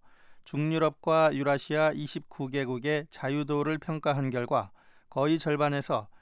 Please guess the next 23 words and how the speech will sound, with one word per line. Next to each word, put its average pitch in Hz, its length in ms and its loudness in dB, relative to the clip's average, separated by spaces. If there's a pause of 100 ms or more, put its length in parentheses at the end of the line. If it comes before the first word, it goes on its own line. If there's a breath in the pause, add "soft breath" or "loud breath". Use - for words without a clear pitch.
(120)
민주주의 147 520 0
등급이 139 520 -4
낮아졌다고 123 600 -2
밝혔습니다. 113 720 -6 (680 soft breath)
보고서를 156 400 0
작성한 165 560 0
프리덤하우스 160 640 -2
관계자는 135 680 -2 (340 soft breath)
유라시아의 151 680 2
독재 151 300 -6
정권들은 139 800 -4 (180)
자국민들에게 139 840 -2 (380 soft breath)
민주주의를 160 680 0
향한 156 260 0
움직임이 135 580 -4 (320 soft breath)
우크라이나에서와 143 1080 2
같은 143 340 -2
혼란과 156 680 -2
폭력, 165 500 4 (300 soft breath)
가난으로 143 500 4
끝나게 165 460 2
될 135 160 0
것이라고 120 680 -4